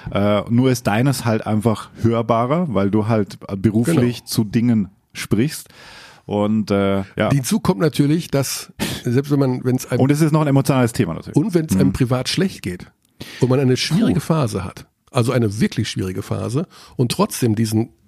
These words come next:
Speaker 2: emotionalen Beruf ausübt, dass man dann vielleicht doch anders ist, als man es vorher war oder sowas. Das gibt's auch, aber das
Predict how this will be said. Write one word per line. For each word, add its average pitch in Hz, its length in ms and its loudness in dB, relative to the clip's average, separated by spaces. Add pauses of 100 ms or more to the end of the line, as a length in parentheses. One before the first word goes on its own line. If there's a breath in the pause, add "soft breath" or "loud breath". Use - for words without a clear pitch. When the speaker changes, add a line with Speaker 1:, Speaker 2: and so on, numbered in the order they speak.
Speaker 2:
emotionalen 117 580 2
Beruf 107 340 -2
ausübt, 98 500 -2 (880 loud breath)
dass 131 160 -2
man 143 120 2
dann 123 140 0
vielleicht 151 340 0
doch - 180 -4
anders 127 400 0
ist, 117 260 0
als 117 240 -4
man 107 140 -2
es - 340 -8
vorher 101 420 0
war 98 180 -2
oder 98 160 -2
sowas. 101 220 -2
Das 123 200 0
gibt's - 300 -2
auch, 160 360 0
aber 143 140 2
das 143 260 -2